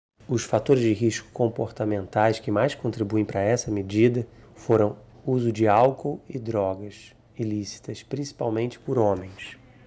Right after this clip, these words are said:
Eles notaram que, como sabemos, o, o índice de tabagismo diminuiu, e usando essa medida para comparar o Brasil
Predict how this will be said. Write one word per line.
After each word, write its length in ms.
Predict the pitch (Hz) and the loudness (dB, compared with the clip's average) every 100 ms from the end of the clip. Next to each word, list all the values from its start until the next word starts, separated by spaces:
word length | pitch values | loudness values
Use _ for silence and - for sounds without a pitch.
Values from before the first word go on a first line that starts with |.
| - | -4
Eles 140 | 117 | 0
notaram 560 | 120 113 120 117 110 104 | 2 2 4 4 4 0
que, 160 | - | -8
como 260 | - 113 107 | -6 -4 -4
sabemos, 640 | - 104 104 101 101 98 | -4 -4 -4 -6 -8 -10
o, 80 | 110 - - _ | -12 -12 -20 _
o 140 | 123 117 | -4 -2
índice 400 | 110 104 - 113 | -2 -6 -8 -8
de 240 | 107 110 - _ _ _ - | -6 -6 -8 _ _ _ -4
tabagismo 720 | 110 107 101 101 104 101 98 | 0 0 0 -2 -4 -4 -6
diminuiu, 580 | 104 110 127 117 110 143 - - - - | -4 -2 0 0 -2 -6 -18 -20 -20 -8
e 220 | 139 135 | -4 -2
usando 320 | 131 151 180 | -2 2 2
essa 160 | 170 151 | 2 0
medida 320 | 117 113 117 | 2 2 2
para 140 | - | 0
comparar 380 | 110 110 110 110 | 0 2 4 4
o 40 | 107 | 2
Brasil 640 | 110 101 98 113 110 98 | 2 -2 -2 2 2 2